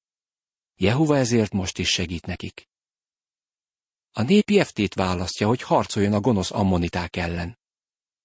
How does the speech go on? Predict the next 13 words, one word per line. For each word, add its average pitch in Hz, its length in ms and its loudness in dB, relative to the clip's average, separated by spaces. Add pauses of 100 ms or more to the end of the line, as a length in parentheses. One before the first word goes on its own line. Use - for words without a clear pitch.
(320)
Jefte 170 360 0
nagyon 196 340 4
szeretné, 107 420 2
ha 92 160 -2
Jehova 101 380 2
mellette 107 500 2
állna 92 220 0
a 87 60 -2
csatában, 160 520 0
ezért 160 380 0
ezt 139 300 0
ígéri 92 340 -2
neki. 85 380 -6